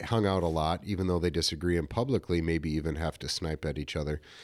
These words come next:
Um, and you can see the parallels with, it's just powerful people in,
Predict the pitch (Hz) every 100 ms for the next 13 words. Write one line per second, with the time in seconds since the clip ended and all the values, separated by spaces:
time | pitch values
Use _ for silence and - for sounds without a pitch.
0 | - - - 82 82 78 95 95 95 98
1 | - 92 80 92 87 82 80 76 - 87
2 | 131 147 147 127 - 107 107 - 98 -
3 | 90 - 85 76 - 90 82